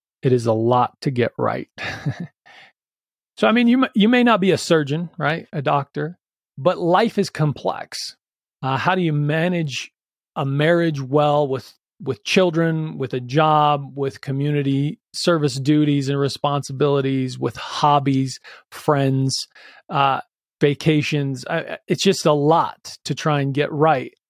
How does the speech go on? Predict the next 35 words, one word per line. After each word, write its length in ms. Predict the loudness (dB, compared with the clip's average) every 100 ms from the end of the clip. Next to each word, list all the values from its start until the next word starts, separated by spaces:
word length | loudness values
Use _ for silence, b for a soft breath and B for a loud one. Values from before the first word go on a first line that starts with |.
| B B _
And 400 | -2 0 -2 -4
a 100 | -2
lot 240 | 2 0 0
can 160 | -2
go 160 | 0 2
wrong, 480 | 2 2 2 0 -2
and 100 | -4
you 60 |
miss 300 | -2 -2 -4
things 460 | -6 -4 -2 -6 -6
that 180 | -8 -4
then 160 | -6
cause 280 | -4 -4 -4 -4
frustration 640 | -6 -4 -4 -4 -4 -10
for 120 | -10
yourself, 580 | -12 -4 0 2 0 -2
frustration 520 | -6 -6 -10 -10 -12
for 120 | -12
your 100 | -12
spouse, 540 | -12 -2 2 2 2 -2
frustration 680 | -8 -10 -8 -8 -8 -10 -8
for 260 | -8 -8 B B B _
your 200 | 0 0
employer, 680 | -2 0 2 4 4 2 -2 b _
your 400 | -2 2 0 -2 _ -2
clients, 640 | 2 2 2 0 -2 -6
et 120 | -2
cetera. 440 | 0 2 2 0
You 140 | -2 -4
know, 100 | -4
it, 220 | -6 -8
there's 200 | -6 -4
just 160 | -4 -2
so 140 | 0 2
much. 400 | 2 0 -6